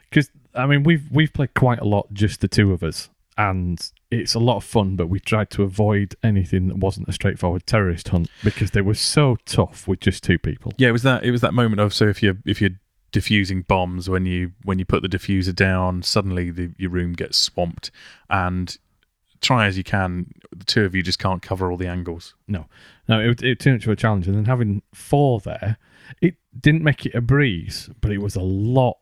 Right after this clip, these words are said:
Speaker 1: easier than it had been.
Speaker 2: It was easier to, to apply strategy.
Speaker 1: Yeah.
Speaker 2: Uh, and the, the hostage extraction.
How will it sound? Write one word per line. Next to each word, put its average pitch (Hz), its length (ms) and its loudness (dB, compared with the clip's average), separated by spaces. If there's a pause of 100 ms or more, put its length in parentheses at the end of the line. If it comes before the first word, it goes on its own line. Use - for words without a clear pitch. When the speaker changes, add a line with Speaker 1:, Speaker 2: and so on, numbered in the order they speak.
(380)
Speaker 1:
easier 101 580 0
than 90 160 -2
it 95 120 -4
had 90 220 -2
been. 82 280 -4
Speaker 2:
It - 20 -
was 120 140 2
easier 107 240 2
to, 95 200 -2 (140)
to - 140 -2
apply 95 300 -4
strategy. 87 600 -6 (260)
Speaker 1:
Yeah. 104 180 -4 (640)
Speaker 2:
Uh, 92 240 2
and 110 160 2
the, 104 80 4
the 98 240 -2
hostage 101 340 0
extraction. 90 720 -4